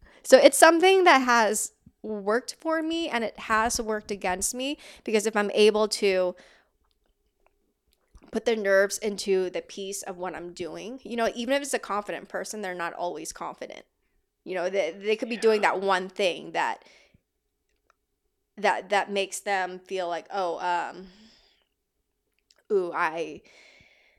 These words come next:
Speaker 1: okay, this is a, a new experience for me." So,
Speaker 2: Mm-hmm.
Speaker 1: you know, I, I, I try to put it into the work some way, somehow.
Speaker 2: But yeah, you're embracing it across the board.
Speaker 1: Yeah.
Speaker 2: Yeah.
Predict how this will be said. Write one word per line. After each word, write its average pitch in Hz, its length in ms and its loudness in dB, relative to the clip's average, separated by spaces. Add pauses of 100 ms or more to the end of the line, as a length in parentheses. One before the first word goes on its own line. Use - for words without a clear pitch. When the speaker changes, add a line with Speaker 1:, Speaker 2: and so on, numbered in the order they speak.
(300)
Speaker 1:
okay, 214 340 -10 (320)
this 233 160 0
is 233 100 -2
a, 208 280 2
a 202 80 0
new 190 200 -2
experience 110 680 -10 (120)
for 196 160 -10
me." 78 240 -16
So, 156 460 -2
Speaker 2:
Mm-hmm. - 1500 -20
Speaker 1:
you 202 60 -6
know, 185 100 -4
I, 156 520 -2
I, 180 60 -4
I - 20 -4
try 202 300 -4
to 180 240 -2 (640)
put 233 140 0
it 214 120 -2
into 196 260 -6
the 180 120 -4
work 160 340 -8 (200)
some 185 300 -6
way, 170 240 -8
somehow. - 540 -12 (340)
Speaker 2:
But 151 120 -10
yeah, 135 180 -2
you're 101 240 -6
embracing 107 520 -6
it 92 80 -6
across 98 380 -10
the 92 80 -16
board. 95 540 -10
Speaker 1:
Yeah. 196 520 -8
Speaker 2:
Yeah. 98 300 -10